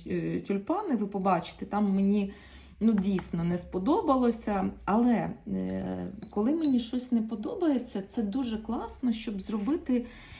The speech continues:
е, другий крок. І це ще класно навчитися бачити, ну, оцінювати свою роботу. Да? Ми щось постійно, нам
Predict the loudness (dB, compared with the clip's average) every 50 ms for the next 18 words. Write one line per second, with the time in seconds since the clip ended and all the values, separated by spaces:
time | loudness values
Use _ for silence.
0 | -20 -20 -10 -6 -4 -4 -2 -4 -4 -4 -4 -2 0 0 0 0 0 0 -2 -2
1 | -2 -2 0 0 0 0 -2 -4 -8 -16 -20 -20 -20 -20 -20 -20 -20 -20 -20 -10
2 | -6 -4 -4 -4 -2 0 2 2 2 2 0 0 0 -2 -2 -4 0 2 2 2
3 | 2 2 0 2 4 6 8 8 10 8 8 6 4 0 -4 -2 2 4 2 4
4 | 2 0 -2 -2 -2 -2 -2 -2 -2 0 0 0 -2 -2 -4 -4 -6 -6 -4 0
5 | 2 4 4 4 4 2 0 -4 -8 -14 -20 -20 -20 -20 -20 -18 -18 -16 -16 -16
6 | -16 -16 -16 -16 -18 -18 -14 0 6 8 8 8 8 8 6 2 0 0 2 4
7 | 6 6 6 6 2 -2 -4 -6 -6 -6 -4 -4 -2 0 0 0 0 -2 -4 -4
8 | -4 -6 -6 -6 -8 -8 -6 -4 -2 -2 -2 0 4 6 6 6 4 2 0 0
9 | 0 0 -2 -4 -8 -12 -16 -18 -12 _ -6 -6 -6 -6 -6 -2 0 4 6 6
10 | 8 8 8 8 8 8 8 6 6 4